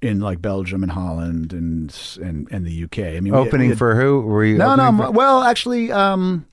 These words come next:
Speaker 1: at, at s-, no, it was mostly our own tour.
Speaker 2: Yeah?
Speaker 1: Um, we did do a string of dates either on the first or second record opening for Henry Rollins' band,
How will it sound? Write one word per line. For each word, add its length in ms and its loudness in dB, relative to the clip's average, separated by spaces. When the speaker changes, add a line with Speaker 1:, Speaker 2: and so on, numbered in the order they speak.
Speaker 1:
at, 240 -4
at 140 -2
s-, 160 -14
no, 140 4
it 20 4
was 100 0
mostly 360 2
our 140 2
own 200 4
tour. 420 2
Speaker 2:
Yeah? 300 4
Speaker 1:
Um, 560 0
we 140 2
did 260 2
do 260 4
a 120 -4
string 400 -2
of 140 -2
dates 440 -2
either 180 -2
on 80 2
the 60 -2
first 320 -8
or 20 -6
second 360 -2
record 260 0
opening 320 0
for 240 -4
Henry 240 0
Rollins' 480 -2
band, 440 -8